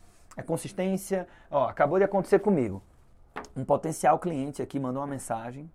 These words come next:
tá? Engraçado que na semana passada eu gravei o podcast no dia do podcast. E hoje eu tô fazendo isso também, né? Hoje é dia vinte e seis de novembro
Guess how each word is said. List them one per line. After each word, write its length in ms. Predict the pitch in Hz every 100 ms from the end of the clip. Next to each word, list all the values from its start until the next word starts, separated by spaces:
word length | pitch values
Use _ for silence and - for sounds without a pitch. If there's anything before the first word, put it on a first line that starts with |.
| -
tá? 220 | 113 120 - - - -
Engraçado 560 | 135 170 170 156 143
que 300 | 123 139 127
na 120 | 117 131
semana 260 | 139 151
passada 600 | 147 131 131 143 165 107 - _ - -
eu 460 | 123 131 131 127 113
gravei 400 | 127 139 117 147
o 60 |
podcast 440 | 160 151 - 139 -
no 60 | 135
dia 120 | 139
do 40 |
podcast. 460 | 135 165 139 117 - -
E 180 | 131 139
hoje 160 | 151
eu 40 | 147
tô 80 |
fazendo 240 | 151 143 143
isso 100 | 151
também, 320 | 160 127 110 -
né? 200 | 120 123
Hoje 260 | 135 135 135
é 40 |
dia 640 | 113 113 120 120 113 110 -
vinte 400 | 110 123 135 -
e 40 |
seis 440 | 120 - 117 127 117
de 80 | 123
novembro 580 | 117 107 123 139 160